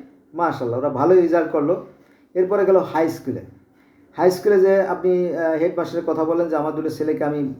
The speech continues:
ভালো কিছু শেখাতে চাই, ওরা ডাক্তার, ইঞ্জিনিয়ার, প্রফেসর হবে, এমন কিছু করবো।" আচ্ছা, ঠিক আছে, ওদের দুজন আমরা সায়েন্সে পড়াবো, সায়েন্সের সাবজেক্ট দেবো। তো যাই হোক,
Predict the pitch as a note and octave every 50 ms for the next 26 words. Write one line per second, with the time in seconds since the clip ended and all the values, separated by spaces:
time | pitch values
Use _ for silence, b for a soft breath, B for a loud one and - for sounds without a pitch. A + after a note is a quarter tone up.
0 | - C3+ A#2+ A2+ C3+ D#3+ E3+ D#3+ C3+ A#2 - - - D3 B2+ C3+ C3 C#3+ D3 D3+
1 | D3 C3+ C#3+ C#3 D3+ C#3+ C3 C#3 C3+ C#3 - C#3+ C#3+ C#3 C3+ C#3 C#3 C#3 C#3 C#3
2 | C3+ C#3 C3+ B2+ C3 A#2+ B2+ C3 C#3 D3+ F#3 G#3 G3 B B B B B _ D#3
3 | E3 F3 G3+ F#3+ F3+ E3 C3+ - - C#3 B2+ B2+ C3 C3 C3+ D#3 - - - F3
4 | F#3 G3+ G3 F#3+ G3+ A#3 A#3+ B3 B B B B B B B D3 D#3 D#3 F3+ E3
5 | E3+ E3 D#3+ E3+ E3 D#3+ E3 D3 C#3+ - - D#3 E3 D#3+ D3+ D#3 D#3+ C#3 C#3 A#2+
6 | A2+ A2 G2+ F#2+ F#2 - - - - _ _ _ - C3+ C3 C3 B2 A#2 C3 B2+
7 | B2 A2+ A2 A2+ B2+ A#2+ B2 D3 F3 G#3+ A#3+ C4 - B B B B B B G#3
8 | G3+ G3 G#3+ B3 C4+